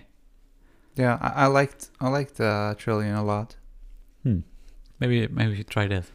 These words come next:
Speaker 1: But, um, it, it's old school. Like, nobody
Speaker 2: Oh.
Speaker 1: hangs out on mess-, Messenger
Speaker 2: Yeah, that's true.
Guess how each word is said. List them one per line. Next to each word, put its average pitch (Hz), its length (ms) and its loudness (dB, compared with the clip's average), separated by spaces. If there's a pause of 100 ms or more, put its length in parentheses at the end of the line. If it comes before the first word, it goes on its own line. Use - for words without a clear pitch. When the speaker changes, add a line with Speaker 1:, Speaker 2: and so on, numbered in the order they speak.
(140)
Speaker 1:
But, 117 180 2
um, 117 380 2 (100)
it, 143 140 0
it's - 360 -4
old 120 200 2
school. 101 280 0
Like, 101 300 2
nobody 107 580 2
Speaker 2:
Oh. - 60 0
Speaker 1:
hangs 104 200 2
out 104 200 4
on 98 200 0
mess-, 107 260 -2 (260)
Messenger 107 840 0 (100)
Speaker 2:
Yeah, 143 120 4
that's 156 220 0
true. 113 300 4